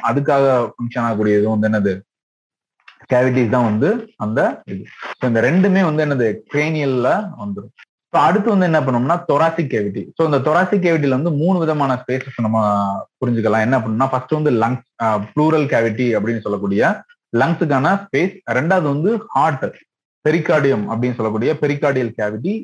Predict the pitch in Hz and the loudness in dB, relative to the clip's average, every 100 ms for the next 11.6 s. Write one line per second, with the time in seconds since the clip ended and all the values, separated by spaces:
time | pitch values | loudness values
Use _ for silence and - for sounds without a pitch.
0 | 127 151 165 147 139 165 185 185 190 185 | -2 0 0 0 0 2 2 2 2 0
1 | 170 170 170 156 143 139 123 131 131 127 | 0 0 -2 -4 -4 -4 -2 0 2 0
2 | 117 131 143 143 139 135 120 117 113 107 | 0 0 0 -4 -4 -4 -2 -4 -6 -2
3 | 135 135 131 117 117 107 104 123 135 127 | 0 2 0 -2 -2 -4 -2 0 0 0
4 | 123 117 107 104 135 - 117 110 104 101 | -2 -2 -4 -6 -6 -2 -2 -2 -4 -6
5 | - _ - - 147 143 143 160 202 156 | -14 _ -18 -6 -2 0 2 2 2 2
6 | 160 180 208 196 165 151 143 139 139 139 | 0 2 2 2 2 0 -2 0 -2 -2
7 | 131 131 196 190 127 123 127 127 135 123 | -6 -4 -2 -2 -2 0 0 0 -4 -2
8 | 117 107 104 104 117 170 180 196 - - | -2 -2 -4 -4 -2 -2 -2 -6 -8 -16
9 | _ _ _ _ - 180 214 220 190 156 | _ _ _ _ -4 -2 2 2 2 2
10 | 151 151 127 120 107 143 190 - 120 131 | 2 2 0 -2 0 0 -2 -2 -2 0
11 | 143 190 180 180 226 | 0 2 2 0 -2